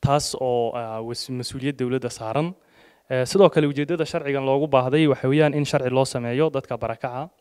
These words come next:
ama arrimaha barakaca, qaabkii loo maareyn lahaa, qaabkii looga hortegi lahaa. Ee, ujeeddada saddexaadna waa xilka iyo waajibaadka ka saaran, ee, hay-adaha bahwadaagta ah, sida N G Os-yada, ururada rayidka ah iyo, ee, cid kasta oo ay khusayso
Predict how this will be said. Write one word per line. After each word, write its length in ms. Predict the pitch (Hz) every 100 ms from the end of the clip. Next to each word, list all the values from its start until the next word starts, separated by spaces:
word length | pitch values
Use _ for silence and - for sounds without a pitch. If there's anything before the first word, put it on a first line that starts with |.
| -
ama 260 | 120 143 120
arrimaha 320 | 117 123 123
barakaca, 560 | 113 113 - 113 113 147 135
qaabkii 240 | 127 127
loo 100 | 127
maareyn 340 | 131 123 127 127
lahaa, 200 | 123 143
qaabkii 300 | - 123 127
looga 180 | 120 123
hortegi 260 | - 120 117
lahaa. 240 | 117 151 - _ - - - _ -
Ee, 320 | 120 120 120
ujeeddada 440 | 139 139 143 175 147
saddexaadna 680 | - 127 - 135 151 160 156
waa 100 | 123
xilka 300 | - 160 151
iyo 200 | 131 127
waajibaadka 720 | 127 127 147 139 - 120 110 107
ka 100 | 139
saaran, 520 | - 123 117 143 143 143 _ _ _ -
ee, 560 | 117 117 113 113 110 104 -
hay-adaha 480 | 123 131 147 123
bahwadaagta 580 | 117 117 123 127 139 - 107
ah, 60 | - _ _
sida 200 | - 127
N 120 | 147 143
G 120 | 127
Os-yada, 320 | 123 139 139
ururada 360 | 135 131 143 131
rayidka 380 | 135 131 - 131
ah 140 | 135 -
iyo, 300 | 127 165 185 _ _ _ _
ee, 160 | 123 120
cid 140 | 156 -
kasta 240 | 139 -
oo 40 | 139
ay 40 | -
khusayso 320 | - 117